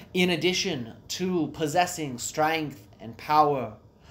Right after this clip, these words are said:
we also possess aspects of gentleness, aspects of intuition. Recognizing that your truest self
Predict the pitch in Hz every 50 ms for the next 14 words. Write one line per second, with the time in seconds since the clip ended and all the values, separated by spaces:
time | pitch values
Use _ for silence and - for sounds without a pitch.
0 | - - - - 147 156 143 151 151 147 151 - - 143 135 135 - - 147 123
1 | 113 143 147 143 139 - - - - - - - - - - - - - 127 135
2 | 139 143 - - - - - 143 135 127 - - - - - - 131 120 117 113
3 | - 151 156 160 156 151 147 - 120 104 95 87 78 - - - - - - -
4 | 135 143 143 - - - - - 185 - - - - - 156 151 143 135 123 120
5 | - - 135 143 156 156 151 - - 101 - - - - - - - - - -
6 | - - - - - - - - - - - - - - - - - - - -
7 | - - - - - - - - - - - - - - - - - - - -
8 | - - - - - - - - 160 190 196 196 220 180 170 185 190 202 202 202
9 | 202 196 160 127 131 127 123 123 123 131 123 147 143 - - - - - 196 202
10 | 208 196 - - - - - - 202 196 156 143 117 - - - - - - -
11 | -